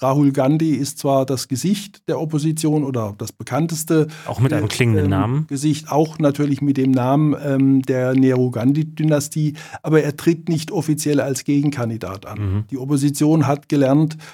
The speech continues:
Speaker 1: in vielen Wahlen seit zweitausendvierzehn, es hat keinen Zweck, gegen Modi anzutreten, man gewinnt keine Wahl. Also man setzt hier eigentlich auf das Programm.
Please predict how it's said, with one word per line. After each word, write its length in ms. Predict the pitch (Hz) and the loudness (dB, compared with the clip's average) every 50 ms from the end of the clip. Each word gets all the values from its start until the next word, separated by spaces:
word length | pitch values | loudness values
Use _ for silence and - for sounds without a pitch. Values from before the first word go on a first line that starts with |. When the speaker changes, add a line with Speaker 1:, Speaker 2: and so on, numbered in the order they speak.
| - _ | -18 _
Speaker 1:
in 200 | - 151 147 139 | 0 0 2 2
vielen 380 | 139 - 170 175 180 180 170 151 | 2 0 0 2 2 2 2 2
Wahlen 500 | 147 131 131 135 139 143 147 151 151 143 | 4 4 4 4 4 4 4 4 2 2
seit 320 | 139 143 139 135 139 135 | 0 0 0 -2 -2 -2
zweitausendvierzehn, 1080 | - 143 135 139 - 139 143 135 135 143 139 - 147 147 143 - - 147 143 143 139 | 0 -2 -2 0 0 -2 -2 0 -2 -2 -2 -2 -4 -4 -4 -4 -2 0 2 2 2
es 240 | 123 135 143 - - - - 139 | 0 -2 -4 -8 -10 -12 -12 -10
hat 280 | 135 147 160 160 156 - | -6 -4 -4 -4 -6 -4
keinen 260 | - 147 139 139 135 | -2 0 2 2 2
Zweck, 260 | 135 - 151 147 143 | 0 0 -4 -4 -2
gegen 240 | 143 151 143 135 139 | -2 -2 0 0 2
Modi 460 | 139 131 131 139 147 151 160 156 - 156 | 2 2 2 2 2 2 0 0 -2 -2
anzutreten, 1040 | - - 147 151 147 - 151 156 - 147 143 143 139 - 143 139 139 139 135 92 127 | -4 -2 -2 -2 -2 -4 -6 -4 -2 0 0 0 0 0 2 2 4 2 2 0 0
man 240 | 131 127 127 123 | 0 0 0 -2
gewinnt 400 | 123 139 127 131 139 165 165 - | -2 -2 0 2 2 0 0 -2
keine 340 | - - 156 156 156 156 151 143 | -6 -6 -2 -2 0 0 0 0
Wahl. 320 | 143 139 139 139 143 143 139 - - - - - - - _ - | 0 2 2 2 0 -2 -4 -8 -18 -20 -20 -20 -20 -20 _ -2
Also 540 | - 156 156 143 135 151 151 147 143 143 - | 0 2 2 4 4 4 4 4 4 2 2
man 400 | - 151 143 139 135 139 143 139 | 0 2 2 4 6 6 6 4
setzt 440 | 139 127 - 156 156 156 156 - - | 4 2 2 0 0 0 -2 -4 -2
hier 200 | - 165 139 - | 0 0 0 0
eigentlich 540 | 123 143 139 135 139 139 135 139 131 - - - | 0 0 0 2 2 2 2 0 -2 -2 -4 -6
auf 180 | - 135 127 - | -6 -6 -4 -4
das 160 | - 131 - | -6 -8 -6
Programm. 600 | _ - 135 123 - 120 113 131 160 180 180 180 | _ -10 -10 -8 -6 -4 -2 -2 -2 -2 -4 -6